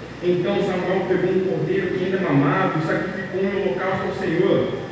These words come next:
Samuel clamou ao Senhor por Israel e o Senhor lhe respondeu." Enquanto Samuel oferecia o holocausto, os filisteus chegaram para lutar contra Israel. Mas naquele dia o Senhor trovejou,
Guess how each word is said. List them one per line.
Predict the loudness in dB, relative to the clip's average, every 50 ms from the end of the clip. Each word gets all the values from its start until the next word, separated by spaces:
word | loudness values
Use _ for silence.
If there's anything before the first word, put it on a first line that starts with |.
| -10 -12 -12 -6
Samuel | -2 0 2 4 4 4 4 2 0 0 0
clamou | 0 0 0 0 0 2 2 4 4
ao | 4 4 2 0
Senhor | 0 0 0 -2
por | -4 -4 -4 -4
Israel | -4 -4 -2 -2 0 2 2 2 2 2 0
e | -2
o | -2
Senhor | -2 -4 -2 -2 -2 0
lhe | 0 -2 -2
respondeu." | -2 -4 -4 -4 -2 -2 0 0 0 0 -2 -2 -4 -6 -8 -8 -10 -12 -12 -14 -14 -14 -12 -6 -2
Enquanto | 0 0 2 0 0 0 0 0 2 2 0 0 0 -2 -4 -6 -6
Samuel | -4 -4 -2 0 0 0 2 2 2 2 0
oferecia | -2 -2 0 0 2 2 0 0 -4 -4 -6 -4 -2 -2
o | -2
holocausto, | 0 0 0 0 0 0 -4 -2 -2 -4 -4 -6 -8 -10 -12 -12 -12 -10 -6 -4
os | -4 -4
filisteus | -2 -2 -2 -2 -2 0 2 2 2 2
chegaram | 2 2 2 2 2 2 2 2 2 2
para | 2 0 0 0
lutar | -2 -2 0 0 0 0 0
contra | 0 0 -2 -2
Israel. | -4 -2 -2 0 0 0 2 2 2 0 0 -2 -4 -6 -8 -8 -10 -12 -12 -12 -12 -12 -12 -12 -10 -4
Mas | -2 0 2 4
naquele | 2 2 2 2 0 0 0 -2 -4
dia | -2 -2 0 0
o | 0 0 2
Senhor | 2 2 4 4 2 2 0
trovejou, | -2 -2 -2 -2 -2 -2 -2 0 0 0 0 0 0